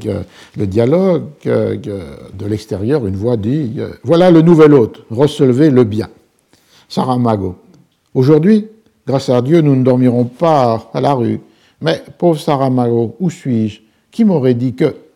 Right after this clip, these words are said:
échappant à un olivier, j'échouerais dans un citronnier ? » C'est un, un jeu avec le nom de la prison à Lisbonne qui était,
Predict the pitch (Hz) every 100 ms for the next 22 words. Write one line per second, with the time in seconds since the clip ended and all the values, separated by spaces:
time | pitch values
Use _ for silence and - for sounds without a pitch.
0 | _ - 127 - 127 131 143 110 113 113
1 | 107 117 151 156 _ _ _ - 120 -
2 | 139 131 151 127 113 110 131 - 104 120
3 | 123 113 - 107 107 107 98 107 120 123
4 | 95 113 113 113 104 120 117 104 - 110
5 | 104 123 120 - - - - 107 104 104
6 | 104 123 123 - 104 92 _ 131 123 117